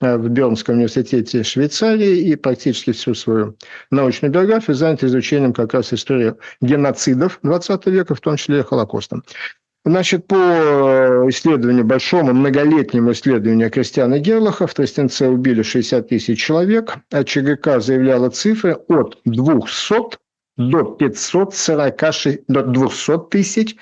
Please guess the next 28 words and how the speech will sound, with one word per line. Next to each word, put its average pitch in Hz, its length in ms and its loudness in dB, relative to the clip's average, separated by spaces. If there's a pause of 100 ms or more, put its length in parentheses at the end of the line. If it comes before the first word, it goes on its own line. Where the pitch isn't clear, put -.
(160)
до 143 140 0
пятьсот 151 520 -2
сорока 160 400 0
шести 117 720 -4
тысяч. - 600 -4 (1600)
Панеряй, 190 1000 2
еще 202 380 2
одно 170 160 0
нехо-, 165 340 0
ой, 175 180 0
ну, 127 220 2
очень 139 300 0
живописное, 113 680 -2
очень 208 360 0
живописное, 127 540 0
сказочное, 143 440 -2
красивое 135 380 0
место 196 320 0
около 139 220 0
Вильнюса, 208 480 2
Панеряй, 170 560 0
там 170 420 -4
тоже 156 300 0
было 196 440 0
место 175 360 0
уничтожения 190 640 0
массовых 180 440 -2
убийств, 170 360 -2